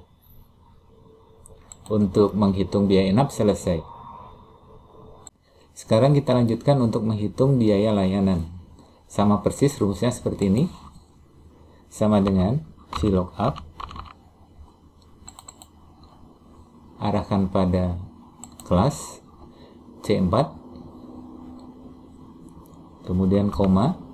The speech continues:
Perhatikan table array. Kita blok sini.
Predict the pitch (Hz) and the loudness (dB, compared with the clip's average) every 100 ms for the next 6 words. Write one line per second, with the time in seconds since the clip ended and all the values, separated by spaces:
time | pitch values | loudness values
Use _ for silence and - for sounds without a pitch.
0 | - - - - - - 92 92 90 110 | -20 -20 -20 -20 -20 -8 -4 -4 -2 0
1 | 135 120 98 95 92 107 185 - - - | 0 2 0 0 2 0 0 -8 -20 -20
2 | - - - - - - - - 101 90 | -20 -20 -20 -20 -20 -20 -14 -6 -2 0
3 | 107 - - 110 | 0 0 -2 -2